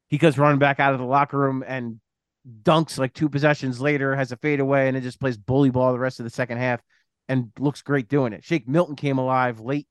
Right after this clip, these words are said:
i-, i-, in this, in, in the fourth quarter, had a couple big buckets.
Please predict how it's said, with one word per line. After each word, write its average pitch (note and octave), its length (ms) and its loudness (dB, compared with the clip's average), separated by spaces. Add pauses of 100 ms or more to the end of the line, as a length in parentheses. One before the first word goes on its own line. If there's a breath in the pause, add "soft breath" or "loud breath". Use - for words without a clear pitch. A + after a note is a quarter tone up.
i-, B2+ 60 -10
i-, B2 340 -8
in B2 160 -6
this, A2+ 180 -6
in, A#2+ 220 -8
in A#2 120 -8
the A2 60 -6
fourth B2 280 -10
quarter, B2+ 360 -8
had A#2+ 100 -2
a A2+ 60 -6
couple G#2+ 200 -12
big G#2 240 -10
buckets. G2+ 460 -10